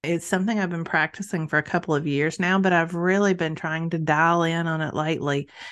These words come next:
and think about the way to do it. So I hope this has been helpful. If you want to get on my m-,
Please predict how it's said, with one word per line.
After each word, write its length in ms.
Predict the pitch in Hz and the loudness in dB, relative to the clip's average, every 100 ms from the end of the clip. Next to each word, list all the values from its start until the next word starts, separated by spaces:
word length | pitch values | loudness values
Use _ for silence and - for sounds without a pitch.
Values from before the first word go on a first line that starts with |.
| - - | -14 -2
and 240 | 160 151 | 0 4
think 240 | 175 170 | 4 4
about 340 | 170 160 147 - - | 2 2 2 0 -2
the 160 | 165 | 0
way 400 | 151 156 165 160 160 | 2 4 4 4 0
to 120 | - | -2
do 240 | 147 147 143 | -2 0 0
it. 220 | 113 - | -2 -6
So 320 | - 160 165 - | -2 0 0 -2
I 60 | 190 | 0
hope 240 | 233 240 | 2 2
this 220 | 233 220 | -2 -2
has 120 | 220 | -6
been 200 | - 202 | -2 0
helpful. 580 | 190 196 180 - 120 - _ _ | 2 2 0 -2 -6 -6 _ _
If 180 | - 165 | -4 -2
you 240 | 196 220 247 | 0 2 2
want 380 | 240 240 - | 4 2 0
to 560 | - 208 180 175 170 170 - | -2 0 2 2 0 -4 -6
get 480 | - 196 214 - - - | 2 4 4 2 -4 -4
on 460 | 196 190 202 202 | 2 4 6 4
my 380 | 190 185 185 185 | 2 2 0 0
m-, 260 | 156 165 | -2 -6